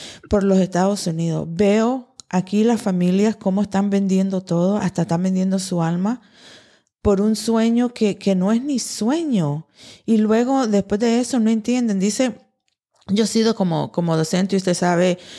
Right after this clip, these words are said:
a-, abogado, que en las escuelas nosotros no podemos hablar de política y de religión,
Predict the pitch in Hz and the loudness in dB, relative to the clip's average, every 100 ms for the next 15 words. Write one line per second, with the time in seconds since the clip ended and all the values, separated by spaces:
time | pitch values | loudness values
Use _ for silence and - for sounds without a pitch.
0 | - - 170 - 185 180 175 185 185 170 | -20 -8 -4 0 2 2 2 2 0 0
1 | 156 - 170 180 185 185 180 180 180 180 | 0 -2 -2 0 2 0 0 0 0 0
2 | 170 180 175 180 170 160 165 175 175 165 | 0 0 2 2 2 0 0 0 0 -2
3 | 175 180 175 165 156 147 147 160 202 | -2 0 2 2 0 -2 0 0 0